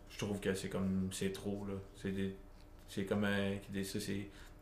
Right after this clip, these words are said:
vas-y à armes égales, là, amène pas, admettons, un bazooka dans un, un combat de couteau, parce qu'à un moment donné, ça, ça va ju-, ça marche juste plus, là. Mais, non, c'est pour ça que c'est pas quelque chose que je vais aller utiliser tant que ça, comme mécanisme d'hypertrophie.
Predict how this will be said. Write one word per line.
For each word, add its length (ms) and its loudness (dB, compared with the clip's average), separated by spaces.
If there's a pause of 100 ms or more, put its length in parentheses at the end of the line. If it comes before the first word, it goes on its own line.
vas-y 320 8
à 140 12
armes 140 6
égales, 260 6
là, 80 6
amène 200 6
pas, 320 8
admettons, 400 4
un 140 6
bazooka 360 4
dans 100 4
un, 460 2
un 80 0
combat 220 4
de 60 2
couteau, 240 -2
parce 180 0
qu'à 100 0
un 40 4
moment 120 2
donné, 260 2
ça, 240 2
ça 140 0
va 140 2
ju-, 180 -4
ça 100 2
marche 200 2
juste 220 -2
plus, 100 0
là. 120 -2 (540)
Mais, 480 6 (1040)
non, 120 2
c'est 120 -6
pour 120 -10
ça 120 4
que 260 8 (300)
c'est 140 -10
pas 80 8
quelque 220 4
chose 380 2
que 340 4 (560)
je 200 -2
vais 100 6 (240)
aller 160 2
utiliser 380 2
tant 180 2
que 60 -2
ça, 140 2 (180)
comme 180 8 (140)
mécanisme 460 6
d'hypertrophie. 640 6